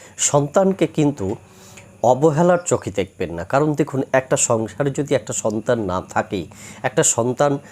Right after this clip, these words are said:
না থাকার জন্য আমরা ভগবানের কাছে কত প্রার্থনা করে থাকি, কত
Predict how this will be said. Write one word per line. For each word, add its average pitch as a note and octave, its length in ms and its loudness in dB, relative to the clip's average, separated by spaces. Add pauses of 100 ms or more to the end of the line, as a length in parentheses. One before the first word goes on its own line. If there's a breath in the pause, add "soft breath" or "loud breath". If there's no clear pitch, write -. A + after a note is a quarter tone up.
(160 loud breath)
না G2+ 300 0
থাকার C#3+ 400 -2
জন্য C#3+ 200 2
আমরা C#3 180 2
ভগবানের A2+ 640 0
কাছে - 340 -4
কত G#2 240 -2
প্রার্থনা G#2+ 600 0
করে F#2+ 240 -4
থাকি, - 400 -8 (360 loud breath)
কত E3+ 420 2